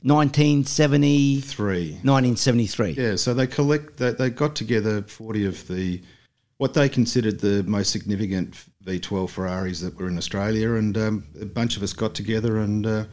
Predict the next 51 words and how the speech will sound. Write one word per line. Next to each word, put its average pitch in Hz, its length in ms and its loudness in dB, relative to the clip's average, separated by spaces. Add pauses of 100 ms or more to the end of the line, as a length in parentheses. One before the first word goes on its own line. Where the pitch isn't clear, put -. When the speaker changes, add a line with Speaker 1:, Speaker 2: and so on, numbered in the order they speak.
(260)
Speaker 2:
did 127 100 0
a 117 60 0
rally 110 400 2
generally 127 500 2
through, 107 720 0
um, 101 280 -2 (200)
Victoria. 135 560 0
So 101 160 -2
the 95 80 -4
Victorian 107 580 0
Club 104 380 -4
organised 117 580 -2
it, 135 120 -4 (180)
and, 92 320 -2
uh, 90 140 -6
they 110 120 -2
did 92 140 -4
a - 20 -2
wonderful 101 400 -2
job. 104 320 -4 (480)
I 98 60 -8
mean, 110 140 0
they 113 100 2
knew 123 160 2
how 107 120 -4
much 101 260 -4
we 95 100 -2
actually 98 300 -4
liked, 98 440 -4
uh, 98 180 -2
to - 120 -8
go 101 160 -4
out 104 160 -4
and 95 160 -4
wine 101 240 -2
and 98 140 -2
dine, 107 260 -2
and 101 80 -2
they 98 80 -2
put 101 220 -10
together 107 320 0
a - 20 0
really 110 320 2
good 107 180 -4
tour 120 280 0
through 117 180 -2
some 110 180 -2
fantastic 107 680 -2
roads, 110 480 0
and, 104 260 0
uh, 110 140 -2